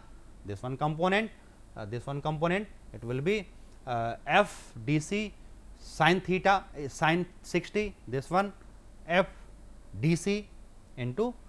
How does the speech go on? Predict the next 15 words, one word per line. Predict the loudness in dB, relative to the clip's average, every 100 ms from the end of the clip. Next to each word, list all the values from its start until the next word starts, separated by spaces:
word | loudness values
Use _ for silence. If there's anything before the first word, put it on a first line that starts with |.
| -18 -18 0
cos | 2 4
thirty, | 4 2 4 0 -4 -16 -18 -16 -10
apply | -4 2 4 4
the |
equilibrium | 4 0 0 0
equation, | 0 -2 -2 -4 -8 -12 -10
apply | -2 4 4
the | 4
equilibrium | 2 0 2 2 0
equation | -2 -2 -2 -4 -8 -8
and | -6
find | -2 -2 0
the | 0
value | 0 0
of | -2